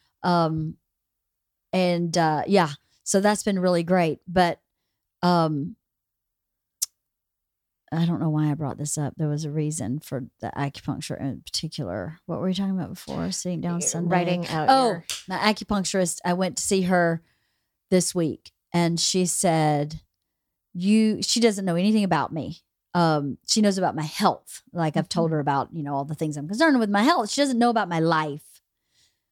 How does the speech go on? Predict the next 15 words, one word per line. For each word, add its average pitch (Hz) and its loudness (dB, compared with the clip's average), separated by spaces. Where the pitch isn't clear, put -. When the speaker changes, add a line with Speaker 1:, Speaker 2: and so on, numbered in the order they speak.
Speaker 1:
But 185 2
she 214 2
said, 180 2
"You 233 6
work 220 2
a 185 2
lot." - -6
I 175 0
said, 175 -2
"Yeah, 202 2
I 160 0
do 165 -2
work 151 -6
a - -8
lot." 113 -8